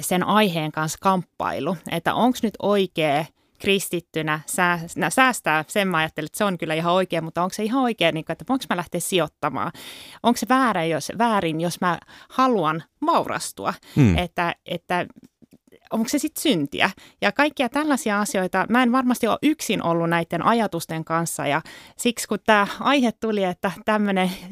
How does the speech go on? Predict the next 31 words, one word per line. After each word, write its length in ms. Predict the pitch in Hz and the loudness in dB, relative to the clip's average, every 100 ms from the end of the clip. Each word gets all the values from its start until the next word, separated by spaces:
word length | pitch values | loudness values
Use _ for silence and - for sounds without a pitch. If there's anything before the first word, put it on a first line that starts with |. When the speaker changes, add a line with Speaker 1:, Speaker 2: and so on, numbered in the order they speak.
| 208 | -2
Speaker 1:
kirja 300 | 254 277 262 | 4 4 4
tällaisella 460 | 247 233 214 220 214 | 0 -2 -2 -2 0
aiheella 440 | 233 226 208 190 | 0 2 0 0
voisi 280 | 208 233 233 | 0 0 0
olla 180 | 214 185 | 0 0
niinku 340 | 175 170 175 - - - - - - - | -2 -4 -6 -10 -18 -16 -16 -20 -8 0
kysyntää, 680 | 254 233 196 165 170 165 | 2 4 2 2 2 4
ja 260 | 160 160 151 _ - | 4 2 0 _ -8
niin 280 | 170 170 160 | -4 -4 -4
ajattelin 540 | - 185 190 - 180 175 | 0 0 0 -2 -2 0
heti, 280 | 196 190 160 | 0 2 -2
että, 240 | - 151 - | 0 -6 -4
että 160 | 170 - | -6 -4
kyllä, 380 | - 202 175 170 | 0 2 4 2
että 160 | - - | 0 2
tää 140 | 180 | 4
on 100 | 170 | 4
just 140 | 170 - | -2 0
semmonen 360 | 185 175 156 | 0 0 0
asia, 280 | 160 170 170 | -2 0 0
jota, 260 | 165 190 190 - | 0 -2 -4 0
johon 160 | 240 | 4
mä 80 | 269 | 4
itekin 360 | 302 262 - 170 | 4 0 -4 -2
haluan 140 | 165 | 0
vähän 180 | 175 190 | 0 -2
paneutua, 560 | - 175 160 156 - 101 | 0 0 0 -4 -4 -2
ja 180 | 92 165 - - - - | 0 0 -2 -18 -18 -6
oon 200 | - 190 | 0 0
kuitenkin, 520 | 185 247 226 208 196 - | 2 0 0 0 0 2
eh, 460 | 170 170 165 170 | 2 2 2 0